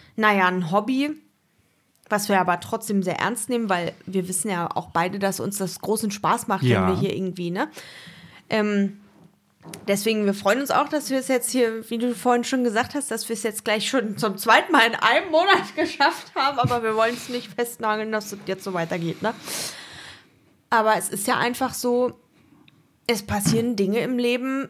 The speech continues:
Speaker 1: die es dann irgendwie auch einfach nicht zulassen, dass man manche Sachen fortführt für eine
Speaker 2: Ja.
Speaker 1: Zeit lang. Und so war es ja bei uns auch
Speaker 2: Ja.
Speaker 1: letztlich, ne? Also letztes Jahr, ähm, haben wir es ja noch so ein bisschen versucht.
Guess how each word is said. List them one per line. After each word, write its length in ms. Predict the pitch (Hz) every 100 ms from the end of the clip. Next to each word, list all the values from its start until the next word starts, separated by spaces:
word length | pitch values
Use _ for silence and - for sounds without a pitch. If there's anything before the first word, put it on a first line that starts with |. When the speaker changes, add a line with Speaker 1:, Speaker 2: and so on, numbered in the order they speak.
| -
Speaker 1:
die 180 | 202 233
es 140 | 208
dann 260 | - 233 233
irgendwie 400 | 240 247 247 254
auch 180 | - 214
einfach 400 | - 208 208 233
nicht 260 | 240 233 -
zulassen, 460 | - 339 196 -
dass 180 | 196 190
man 140 | 196 190
manche 300 | 196 202 208
Sachen 480 | 220 254 233 233 -
fortführt 760 | - - 247 - - 196 170 -
für 160 | 202
eine 140 | 170 165
Speaker 2:
Ja. 100 | 104
Speaker 1:
Zeit 220 | 170 -
lang. 240 | 196 226 294 _ _ - -
Und 180 | 233 226
so 140 | 226
war 140 | 202 208
es 80 | 208
ja 80 | 220
bei 220 | 202 214
uns 200 | 214 -
auch 300 | 214 202 - _ _ _ _ -
Speaker 2:
Ja. 220 | 110 101 - _ -
Speaker 1:
letztlich, 500 | 202 170 - 180 170
ne? 140 | 220 -
Also 280 | 208 208 208 - - -
letztes 360 | 233 226 240 -
Jahr, 400 | 208 202 220 240 _ _ _ _ _ -
ähm, 480 | 226 214 214 202 202 _ _ _ _ _ _ _ - 202
haben 180 | 220 214
wir 60 |
es 80 | 220
ja 140 | 226 208
noch 180 | 208
so 140 | 202 214
ein 80 | 202
bisschen 300 | 226 247 202
versucht. 720 | 208 190 214 285 330 -